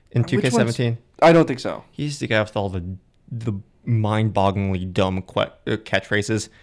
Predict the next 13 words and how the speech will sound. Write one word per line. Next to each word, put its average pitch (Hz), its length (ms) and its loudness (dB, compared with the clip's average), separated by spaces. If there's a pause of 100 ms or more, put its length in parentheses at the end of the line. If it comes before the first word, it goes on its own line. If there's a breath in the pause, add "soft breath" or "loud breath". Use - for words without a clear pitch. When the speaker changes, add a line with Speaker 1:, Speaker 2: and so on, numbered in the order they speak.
(240 soft breath)
Speaker 1:
<laughs> - 380 -20
Even 151 300 2
a 113 60 6
dentist 117 520 2
would 95 100 -6
tell 104 220 2
you 98 160 0
that's 113 280 0
a 107 80 -10
sweet 113 400 0
move. 98 380 2
Speaker 2:
Yeah, 156 560 8
uh-huh. 147 300 2